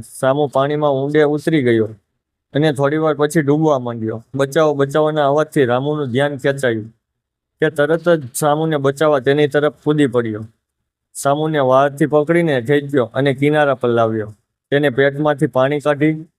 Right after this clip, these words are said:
અને મોઢા વડે શ્વાસ પણ આપ્યો. સામુને થોડી વાર પછી હોશ આવી ગયો. તે ઉઠીને બેસી ગયો. પછી તેને એક મોટા પથ્થર પાસે ગયો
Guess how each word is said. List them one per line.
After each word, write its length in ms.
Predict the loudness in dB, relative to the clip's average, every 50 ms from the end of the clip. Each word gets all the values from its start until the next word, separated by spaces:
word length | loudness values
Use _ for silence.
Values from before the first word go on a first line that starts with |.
| _ _ -4 -2
અને 160 | 0 0 2
મોઢા 320 | 2 0 0 2 0 0
વડે 240 | 0 0 0 -2 -2
શ્વાસ 320 | -2 -2 0 2 2 2 0 -2
પણ 160 | -4 -2 0 0
આપ્યો. 320 | -2 -2 0 0 -2 -2 -2 _ _ _ _ _ _ _ _ _ _ _ _ _ _ _ _ _ _ _ _ _
સામુને 560 | -14 -6 0 0 0 2 2 0 0 -2 -2 -2
થોડી 240 | 0 0 0 2
વાર 140 | 2 2 0
પછી 260 | 2 0 -2 2 2
હોશ 340 | 2 4 4 2 2 2 0
આવી 220 | -2 -2 -2 -2 0
ગયો. 320 | 0 2 2 0 -4 -8 _ _ _ _ _ _ -2
તે 100 | 2 2
ઉઠીને 500 | 2 4 2 0 0 2 2 2 2 2
બેસી 380 | 2 2 2 2 4 2 0 2
ગયો. 320 | 4 2 2 2 0 -2 -6 _ _ _ _ _ _ _ _ -4
પછી 240 | -4 0 0 0 2
તેને 240 | 2 2 4 4
એક 120 | 2 2 2
મોટા 340 | 0 0 0 2 0 -2 0
પથ્થર 340 | 0 -4 -2 -2 -2 -2
પાસે 320 | 0 0 -2 0 0 -2 0
ગયો 280 | 2 2 2 0 -2